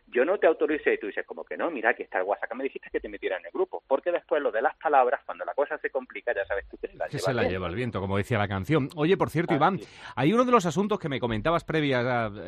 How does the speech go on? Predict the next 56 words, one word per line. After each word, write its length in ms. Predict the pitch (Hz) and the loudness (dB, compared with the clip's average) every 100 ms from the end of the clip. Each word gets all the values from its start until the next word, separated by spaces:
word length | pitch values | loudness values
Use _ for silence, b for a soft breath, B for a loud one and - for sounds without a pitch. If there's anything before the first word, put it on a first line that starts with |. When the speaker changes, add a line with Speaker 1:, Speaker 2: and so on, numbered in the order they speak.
| 113 | -6
Speaker 2:
a 40 | |
esta 220 | 120 - 123 | -6 -4 -4
entrevista, 480 | 117 113 147 151 | 0 0 2 0
previos 440 | 139 143 123 127 - b b b | 0 2 2 0 -4 b b b
a 80 | - | -4
esta 140 | 110 139 | 0 2
entrevista, 420 | 117 117 147 190 | 4 4 4 2
y 100 | 143 | 2
es 120 | 160 | 2
el 100 | 185 | 0
tema 200 | 147 190 | 2 2
del 160 | 196 131 | 2 0
comedor 360 | 127 113 156 | 0 2 2
escolar. 500 | 208 - 123 135 98 b b b b - | 0 2 6 8 6 b b b b -8
Eh, 120 | 95 | -4
eh, 220 | 92 85 - | -2 -4 -2
Speaker 1:
Sí. 100 | 147 | 0
Speaker 2:
¿qué 100 | 120 | 2
peligros 380 | 110 185 226 214 | 4 6 6 4
tiene 220 | 170 147 | 4 2
el 60 | 127 | 4
comedor 300 | 131 127 127 | 4 4 4
escolar 340 | 120 113 123 | 2 2 4
a, 200 | 123 127 | 4 2
a 40 | 127 | 2
nivel 240 | 120 117 | 2 2
de 80 | 113 | 2
protección 440 | 123 117 - 127 113 | 0 -2 0 0 2
de 80 | |
datos? 600 | 110 127 139 120 104 - - - - - _ _ B B - | 4 4 4 0 0 -8 -20 -20 -20 -20 _ _ B B 4
Speaker 1:
Pues 220 | 135 123 | 6 6
tiene 420 | 160 175 196 - 110 | 4 2 0 0 4
dos 160 | 143 - | 4 2
fundamentales. 580 | 156 110 92 87 85 98 | 0 0 0 0 0 0
El 60 | |
primero 320 | 117 127 170 | 0 2 2
que 60 | 170 | 2
tiene 140 | 165 160 | 2 2
que 60 | |
ver 140 | 147 - | 0 0
con 140 | 117 | 0
las 120 | 98 | 0
videocámaras, 600 | 101 98 92 151 147 160 - _ _ _ _ 101 | 0 -4 0 0 0 -4 -8 _ _ _ _ -12
y 100 | 95 | -8
videocámaras 680 | 92 90 110 117 120 113 | -4 0 2 2 4 4
en 60 | 107 | 4
los 140 | 107 | 0
comedores 600 | - 101 92 120 131 110 | -4 -8 -4 0 0 0
y 40 | 107 | -4
menores 420 | 98 95 107 101 | -6 -2 0 0
de 80 | 95 | 2
edad, 220 | 113 135 | 2 2
pues 120 | 85 | -2
no 140 | 80 101 | -8 -8
una 160 | 98 98 | -8 -10
cosa 240 | 98 101 | -10 -10